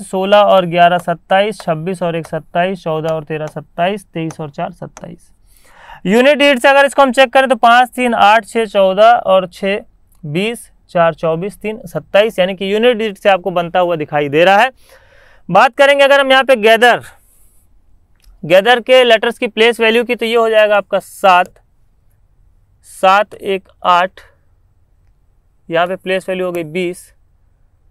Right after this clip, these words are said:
बीस के बाद आठ, यहाँ पे हो गई पाँच और ये हो गई अट्ठारह। अपोजिट लेटर्स की अगर हम बात करें, तो ये हो जाएगा आपका बीस,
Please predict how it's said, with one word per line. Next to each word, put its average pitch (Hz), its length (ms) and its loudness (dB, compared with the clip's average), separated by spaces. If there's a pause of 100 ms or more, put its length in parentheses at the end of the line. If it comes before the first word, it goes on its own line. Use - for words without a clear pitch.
(120)
बीस 170 240 -8
के 185 140 -10
बाद 175 240 -6 (140)
आठ, 170 360 -4 (160)
यहाँ 156 140 -8
पे 165 100 -12
हो 160 60 -6
गई 156 100 -10 (120)
पाँच 170 440 -8 (100)
और 151 220 -8
ये 165 80 -12
हो 156 120 -8
गई 170 120 -12
अट्ठारह। - 500 -16 (1120)
अपोजिट 240 440 2
लेटर्स 269 320 0
की 269 60 2
अगर 262 160 4
हम 247 140 0
बात 247 220 2
करें, 254 320 2 (1080)
तो 180 40 -6
ये 202 100 -2
हो 214 120 0
जाएगा 196 260 0
आपका 190 200 -4
बीस, 185 540 -8